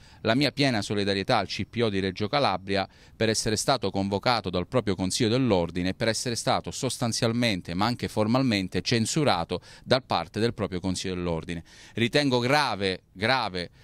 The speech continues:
da parte anche nostra, eh,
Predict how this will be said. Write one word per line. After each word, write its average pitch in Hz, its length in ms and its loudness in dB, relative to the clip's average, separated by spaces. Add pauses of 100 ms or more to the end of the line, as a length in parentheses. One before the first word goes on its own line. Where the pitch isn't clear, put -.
da 98 160 -4
parte 113 500 -2
anche 113 320 -2
nostra, 104 560 -4 (300)
eh, 87 680 -2